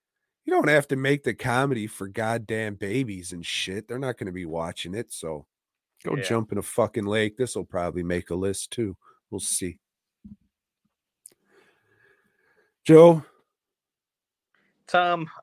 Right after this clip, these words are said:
Speaker 2: I watched a, a biopic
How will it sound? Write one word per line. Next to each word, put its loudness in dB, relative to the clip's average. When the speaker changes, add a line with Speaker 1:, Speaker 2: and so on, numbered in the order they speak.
Speaker 2:
I 0
watched -2
a, -6
a -10
biopic 2